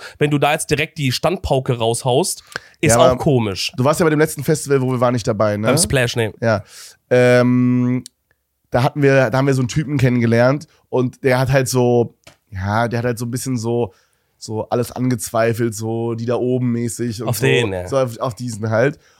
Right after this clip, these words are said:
Speaker 2: Und ich glaube, ich hätte einfach, wenn ich da alleine gewesen wär, wär ich so, ja, ja,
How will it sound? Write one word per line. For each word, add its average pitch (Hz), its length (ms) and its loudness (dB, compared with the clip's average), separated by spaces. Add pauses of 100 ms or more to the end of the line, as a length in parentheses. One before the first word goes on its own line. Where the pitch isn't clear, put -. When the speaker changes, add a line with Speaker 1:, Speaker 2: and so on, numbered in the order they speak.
(140)
Speaker 2:
Und 135 280 0 (760)
ich 147 140 0
glaube, 160 260 2
ich 196 160 -2
hätte 175 160 2
einfach, 151 340 2 (220)
wenn - 200 0
ich - 100 -2
da 131 140 2
alleine 170 220 2
gewesen 180 360 -4
wär, 175 220 2
wär 147 80 0
ich 131 100 -2
so, 135 400 0 (920)
ja, - 140 -14 (200)
ja, 87 140 -14